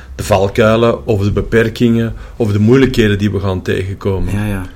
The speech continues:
Speaker 2: ja.
Speaker 1: Dat, ik denk dat dat een heel belangrijk is.
Speaker 2: Ja,
Speaker 1: Zo,
Speaker 2: ja.
Speaker 1: de kansen zien en niet van, en niet de reasons why not.
Speaker 2: Ja.
Speaker 1: Want die zijn er natuurlijk ook, hè. Die
Speaker 2: Ja,
Speaker 1: zijn er
Speaker 2: absoluut.
Speaker 1: altijd, hè, ja.
Speaker 2: Ja, en zeker bij zo'n grote projecten, dat gaat ook wel over heel veel geld, denk ik dan.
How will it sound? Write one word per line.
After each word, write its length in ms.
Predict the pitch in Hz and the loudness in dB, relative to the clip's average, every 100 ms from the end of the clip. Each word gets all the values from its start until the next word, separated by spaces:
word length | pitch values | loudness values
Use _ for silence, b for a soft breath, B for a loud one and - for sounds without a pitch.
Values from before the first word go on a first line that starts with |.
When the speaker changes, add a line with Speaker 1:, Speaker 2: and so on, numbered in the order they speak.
| - | -12
Speaker 2:
ja. 100 | 98 | -10
Speaker 1:
Dat, 100 | 98 | -6
ik 60 | - | 2
denk 200 | 131 131 | 4 6
dat 100 | 160 | 6
dat 100 | 160 | 6
een 60 | 143 | 6
heel 240 | 143 127 | 6 6
belangrijk 440 | 117 110 101 - | 4 4 2 0
is. 260 | 101 95 - | -4 -6 -8
Speaker 2:
Ja, 80 | - | -8
Speaker 1:
Zo, 100 | 123 | -4
Speaker 2:
ja. 180 | 131 87 - - | -4 -6 -6 -6
Speaker 1:
de 100 | 104 | 2
kansen 380 | 139 165 - | 4 4 2
zien 280 | 123 139 147 B B | 2 2 0 B B
en 140 | - 113 | 0 6
niet 160 | 139 | 8
van, 240 | 147 117 - | 8 4 4
en 120 | 117 | 4
niet 160 | 127 127 | 4 6
de 240 | 123 123 113 | 4 6 4
reasons 400 | 123 113 107 - | 4 4 2 2
why 200 | 101 101 | 2 4
not. 360 | 101 95 - - - | 2 0 -4 -12 -4
Speaker 2:
Ja. 120 | 98 | -2
Speaker 1:
Want 120 | 98 | -2
die 80 | 113 | -2
zijn 100 | 143 | 2
er 60 | 131 | 2
natuurlijk 440 | 120 143 131 110 120 | 2 2 2 2 2
ook, 240 | 113 - | 2 0
hè. 120 | 90 - - | -2 -2 -2
Die 100 | 95 | -2
Speaker 2:
Ja, 120 | 98 | -2
Speaker 1:
zijn 100 | 104 | -2
er 40 | 113 | -2
Speaker 2:
absoluut. 260 | - 117 | -4 -2
Speaker 1:
altijd, 220 | 101 98 90 | -2 0 -2
hè, 60 | |
ja. 180 | 95 87 95 - - - - | -4 -6 -8 -12 -16 -20 -16
Speaker 2:
Ja, 200 | - 113 | -6 -2
en 80 | 110 | -2
zeker 320 | 92 107 104 | 0 0 0
bij 160 | 101 101 | -2 -2
zo'n 240 | 95 120 | 0 0
grote 260 | 120 120 - | 2 0 -2
projecten, 440 | - 98 117 127 | -4 -2 -2 -2
dat 120 | 113 101 | -6 -4
gaat 220 | 104 101 | -2 -2
ook 160 | 110 | -2
wel 140 | 110 104 | -2 -2
over 200 | 101 98 | -2 -2
heel 200 | 104 107 | 0 0
veel 180 | 98 95 | 0 -2
geld, 300 | 95 107 127 | -2 -4 -2
denk 220 | 135 139 | -2 -2
ik 100 | 135 | -2
dan. 220 | 135 143 | -2 -2